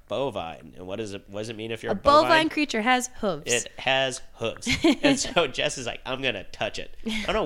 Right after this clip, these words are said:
Speaker 1: what it was with Jess and wanting to touch animals.
Speaker 2: I, that's is my, what do you mean you don't know what it is? That's my life.
Speaker 1: Yeah, I'm an idiot.
Speaker 2: I
Speaker 1: I'm,
Speaker 2: go
Speaker 1: I
Speaker 2: to
Speaker 1: don't know why I
Speaker 2: state
Speaker 1: said
Speaker 2: fairs
Speaker 1: that.
Speaker 2: to pet animals.
Speaker 1: That's
Speaker 2: And it's
Speaker 1: true.
Speaker 2: fantastic.
Speaker 1: It's fa-, <laughs> so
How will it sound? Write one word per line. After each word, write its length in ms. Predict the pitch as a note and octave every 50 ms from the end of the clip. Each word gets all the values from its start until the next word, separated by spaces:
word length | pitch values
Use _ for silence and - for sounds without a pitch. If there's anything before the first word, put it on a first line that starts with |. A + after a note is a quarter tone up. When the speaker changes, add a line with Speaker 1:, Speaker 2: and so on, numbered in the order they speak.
| B2 G2+
Speaker 1:
what 120 | A#2 C#3
it 80 | D3 C3+
was 220 | B2+ B2+ A#2+ A2+
with 140 | - G#2 F2+
Jess 260 | - A2+ A2 A2+ -
and 80 | - A2
wanting 240 | G2+ A#2 A2+ E2 F2+
to 60 | - - -
touch 200 | - C#3 B2 -
animals. 420 | - A2 G#2 F#2+ - - - - - -
Speaker 2:
I, 160 | - F#3 F#3 -
that's 240 | G3+ G3+ F#3+ - -
is 140 | G3+ F3+ F#3
my, 160 | F#3+ F3+ - -
what 140 | - G#3+ A#3+
do 60 | C4+ C#4+
you 40 | D4+
mean 140 | F4 E4+
you 80 | C4 G#3+
don't 160 | F#3 F3+ G3
know 80 | F#3+ F3
what 160 | E3 E3 D#3
it 60 | D#3+
is? 100 | D#3 D#3
That's 180 | - G3 - -
my 100 | C4+ A#3
life. 280 | F#3 F3+ F#3+ A3 F#3 -
Speaker 1:
Yeah, 220 | G2+ G#2+ G#2+ G#2
I'm 60 | G2+ G2
an 60 | F2
idiot. 300 | E2+ E2+ E2+ D#2+ E2+ - -
Speaker 2:
I 80 | A3
Speaker 1:
I'm, 80 | B3 A3+
Speaker 2:
go 200 | - - A3 A3+
Speaker 1:
I 80 | B3 A#3+
Speaker 2:
to 40 | A#3+
Speaker 1:
don't 60 | A#3 A#3+
know 80 | G3
why 20 | F#3
I 140 | G#3 A3+ A#3
Speaker 2:
state 40 |
Speaker 1:
said 120 | - - G3
Speaker 2:
fairs 260 | F#3+ G3 G#3+ G#3 -
Speaker 1:
that. 180 | - - - -
Speaker 2:
to 160 | - A3+ G3+
pet 300 | - - G3 F#3+ - - -
animals. 400 | G3 F#3 F3 E3 D#3+ F3 - -
Speaker 1:
That's 280 | - - - - - -
Speaker 2:
And 80 | F#3
it's 120 | E3 - E2
Speaker 1:
true. 40 | -
Speaker 2:
fantastic. 600 | - D3+ G3 - - - - - - - A2 -
Speaker 1:
It's 140 | A2 - -
fa-, 260 | - - - - - - - - - - - - - - - -
<laughs> 60 | - - - - - - - -
so 400 | - - - D#3+ E3+ - -